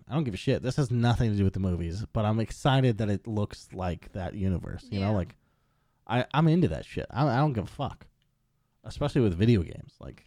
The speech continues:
Speaker 1: it's video games. Let's fucking be about that fantasy, you know?
Speaker 2: Yeah.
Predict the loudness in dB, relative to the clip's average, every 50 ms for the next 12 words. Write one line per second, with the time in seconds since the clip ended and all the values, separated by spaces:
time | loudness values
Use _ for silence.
0 | _ -20 -20 -16 -6 -2 0 2 2 2 0 -2 -10 -18 -18 -18 -16 -18 -18 _
1 | -18 -20 -20 -12 -10 -8 -6 -4 -4 -2 -2 -2 -4 -4 -4 -2 -2 -2 0 0
2 | 0 0 0 0 -2 -4 -4 -4 -6 -4 -2 0 0 -2 -4 -8 -14 -14 -10 -8
3 | -8 -6 -8 -8 _ _ -14 -12 -10 -10 -10 -12